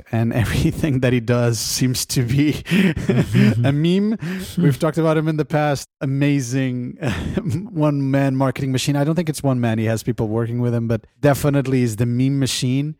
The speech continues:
Not mean, but meme machine. And everything got a bit fuzzy. The distinction between internal and external is not there anymore.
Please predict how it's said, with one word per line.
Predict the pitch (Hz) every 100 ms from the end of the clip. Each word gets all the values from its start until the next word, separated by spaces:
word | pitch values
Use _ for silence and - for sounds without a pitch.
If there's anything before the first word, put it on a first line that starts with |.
| _
Not | 135 147 -
mean, | 127 127 113 113 131 -
but | 120 113
meme | 117 135 147 139 - _
machine. | 120 107 - 120 160 - _
And | 147 160
everything | 175 214 214 208
got | 185 185 - - - _ _ _
a | 151
bit | 120 117 180 - - - 147
fuzzy. | 110 - - 160 127 104 98 - - 110
The | 123
distinction | 127 170 156 139
between | 139 151
internal | 143 - 147 143 139
and | 131
external | - - 135 139 131
is | 110
not | 120 -
there | 214 214
anymore. | 185 170 165 165 160 156 151